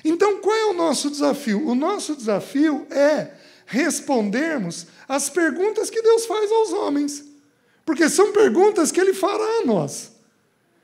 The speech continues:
Então, são perguntas que nós temos que nos posicionar diante do Senhor. Então, o que que eu estou tentando mostrar para os irmãos? Que aqueles irmãos mais velhos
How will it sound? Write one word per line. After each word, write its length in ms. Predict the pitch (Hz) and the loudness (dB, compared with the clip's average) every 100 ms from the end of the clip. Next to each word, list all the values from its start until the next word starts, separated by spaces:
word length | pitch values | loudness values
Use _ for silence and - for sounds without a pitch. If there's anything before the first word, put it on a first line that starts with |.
| _ | _
Então, 260 | 262 254 311 | 0 2 2
são 200 | - 370 | 2 0
perguntas 600 | 330 247 349 403 330 - | 0 0 2 2 2 -2
que 140 | - | 0
nós 480 | 302 277 359 440 - | 0 0 0 -2 -4
temos 260 | - 294 - | -2 -2 -2
que 120 | 285 | -2
nos 200 | 294 285 | -4 -4
posicionar 800 | 294 262 202 247 226 240 330 285 - - _ _ | -4 -6 -4 -4 -2 -2 -4 -8 -16 -20 _ _
diante 420 | 208 285 277 269 | -2 0 0 -2
do 120 | 294 285 | -2 -2
Senhor. 520 | 294 302 285 254 262 - - _ | -2 -2 0 -2 -4 -12 -20 _
Então, 280 | 254 277 339 | -2 2 0
o 40 | |
que 140 | 294 427 | 0 2
que 100 | 427 | 4
eu 100 | 370 | 4
estou 280 | - 311 302 | 4 0 0
tentando 480 | 277 254 285 311 | -2 -2 -2 -2
mostrar 500 | 294 294 - 277 285 | -2 -2 -2 0 0
para 140 | 285 285 | 0 -2
os 120 | 240 | -2
irmãos? 540 | 294 269 220 175 - - - - - | -2 0 0 -2 -6 -14 -20 -20 -4
Que 100 | - | 0
aqueles 500 | 302 - 403 392 240 | 0 2 4 4 2
irmãos 440 | 302 277 294 359 | 2 2 2 0
mais 300 | 254 311 311 | 0 0 0
velhos 600 | 202 214 202 156 147 - | -2 0 0 -2 -6 -12